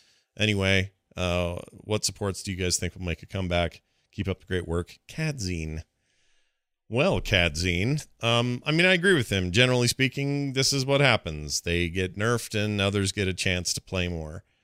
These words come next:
I really wish that wasn't part of this process, though, because, um, I wish it was more the others would get buffed <laughs> and not nerfed.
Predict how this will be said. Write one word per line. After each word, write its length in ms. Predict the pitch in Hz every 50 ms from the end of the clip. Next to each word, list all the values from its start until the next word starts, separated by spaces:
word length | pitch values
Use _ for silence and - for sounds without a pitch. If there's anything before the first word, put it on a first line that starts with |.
| _ _ _ _ _ _ _ -
I 100 | 170 165
really 380 | 160 139 139 156 160 160 151
wish 300 | 131 113 117 123 117 -
that 220 | - 117 104 87 92
wasn't 340 | 104 98 92 98 90 - -
part 240 | - 104 95 87
of 80 | 90 87
this 140 | 82 80 -
process, 560 | - - - 67 62 - - - - - -
though, 240 | - - - - -
because, 520 | - 95 - - 87 87 85 82 80 - - _ _ _ _ _ _ _ _ _ _ _ _ _ _ _ _ _ _ _ _ _ _ _ -
um, 400 | 87 87 85 82 80 76 73 - _ -
I 60 | 107
wish 220 | 110 127 151 - 165
it 80 | 147
was 140 | 135 117 104
more 220 | 117 117 113 113 107
the 160 | 95 95 95
others 240 | 101 101 104 95 92
would 100 | 92 78
get 260 | 82 76 - - _
buffed 400 | - - - - - - - - - _ _ _
<laughs> 120 | - - - - _ _ _ _ - -
and 100 | 95 92
not 240 | 85 82 80 82
nerfed. 420 | 87 80 69 71 - - - -